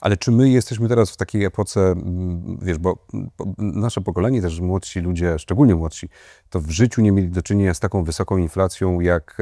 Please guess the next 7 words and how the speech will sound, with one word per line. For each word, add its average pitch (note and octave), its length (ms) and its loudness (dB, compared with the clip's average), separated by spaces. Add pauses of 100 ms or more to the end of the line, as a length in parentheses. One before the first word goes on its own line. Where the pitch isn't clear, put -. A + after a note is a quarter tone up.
(120)
ta, F#2+ 140 0
którą F2 320 -4
obserwowaliśmy E2+ 840 -2 (460)
nie F#2 300 2
tak F2+ 180 2
dawno F#2 320 2
temu. F2+ 500 0